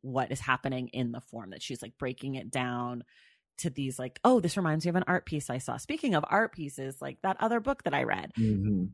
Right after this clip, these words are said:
Speaker 1: But for me as a reader, it didn't, it didn't work in execution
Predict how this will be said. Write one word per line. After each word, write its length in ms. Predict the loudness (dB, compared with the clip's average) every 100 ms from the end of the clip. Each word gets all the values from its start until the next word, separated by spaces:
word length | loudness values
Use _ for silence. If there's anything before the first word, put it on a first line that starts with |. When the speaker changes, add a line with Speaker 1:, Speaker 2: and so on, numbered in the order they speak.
| _ 8
Speaker 1:
But 240 | 8 8
for 100 | 6
me 640 | 6 4 6 8 8 6
as 160 | 2 0
a 80 | 0
reader, 580 | 2 2 4 2 0 -2
it 180 | -4 2
didn't, 360 | 2 2 -4 _ _ _ -20 _ _ _ _ 2
it 120 | 4
didn't 420 | 6 4 2 0
work 400 | 2 2 0 _ _ _ _ _
in 180 | 0 2 2
execution 920 | -2 -6 -10 -2 -2 0 0 0 -4